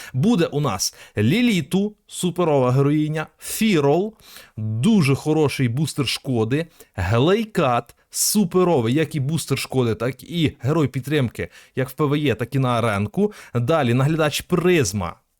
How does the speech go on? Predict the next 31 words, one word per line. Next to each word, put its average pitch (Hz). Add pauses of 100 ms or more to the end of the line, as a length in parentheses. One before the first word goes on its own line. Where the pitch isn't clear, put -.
Непоганий 175
герой 131
із 139
воскресінням 127
можна 123
використовувати 110
на 113
гідру. 107 (300)
Далі 123
Локі, 175 (160)
він 156
у 139
нас 135
безкоштовно 120
роздавався, 123
тому 139
хизи, 113
чи 120
його 127
хтось 139
буде 143
ставити. 170 (260)
З 151
Войдіків 165
буде 170
Шредер, 117
новенький 120
Шредер 156
в 139
прогресивному 165
шансі. 180